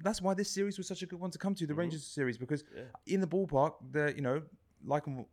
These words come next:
Speaker 1: like 'em or not, th-, there's a lot of Rangers fans in there.
Speaker 2: Yeah, of course.
Speaker 1: So you, you get that reaction when the Rangers score a run, and then when, like, that first game on, on Monday,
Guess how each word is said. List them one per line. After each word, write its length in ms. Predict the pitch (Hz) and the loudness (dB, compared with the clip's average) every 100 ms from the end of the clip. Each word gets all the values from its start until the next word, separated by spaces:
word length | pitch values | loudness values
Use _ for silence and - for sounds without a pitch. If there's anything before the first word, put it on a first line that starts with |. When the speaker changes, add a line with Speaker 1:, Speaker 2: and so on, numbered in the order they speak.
| - | -6
Speaker 1:
like 240 | 131 147 | -2 0
'em 60 | - | 0
or 40 | |
not, 240 | 165 180 131 | 0 0 -2
th-, 100 | 131 | -2
there's 140 | 131 135 | 0 0
a 40 | |
lot 140 | 185 | 0
of 80 | 147 | 0
Rangers 240 | 160 214 - | -2 -4 -6
fans 180 | 104 | -6
in 60 | 101 | -4
there. 120 | 90 | -6
Speaker 2:
Yeah, 60 | 139 | -6
of 100 | 107 | -10
course. 120 | 113 127 | -4 0
Speaker 1:
So 160 | 123 - | 0 -2
you, 180 | - 147 | -10 -6
you 140 | 139 147 | -4 -2
get 240 | - 190 | 0 2
that 120 | 147 | 4
reaction 260 | 131 110 123 | 2 2 0
when 100 | 135 | -2
the 80 | 135 | 0
Rangers 360 | 160 147 - - | 0 0 -6 -12
score 300 | - 113 110 | -6 0 2
a 20 | |
run, 220 | 110 143 | 2 2
and 160 | 135 143 | -2 -2
then 140 | 147 | 0
when, 240 | 147 151 - | -2 -2 -2
like, 200 | 135 - | -2 0
that 180 | - - | -2 0
first 240 | 151 156 | 0 0
game 180 | 127 127 | -2 -4
on, 220 | 117 120 - | -2 -4 -4
on 120 | 127 | -2
Monday, 400 | 156 120 107 | 0 0 0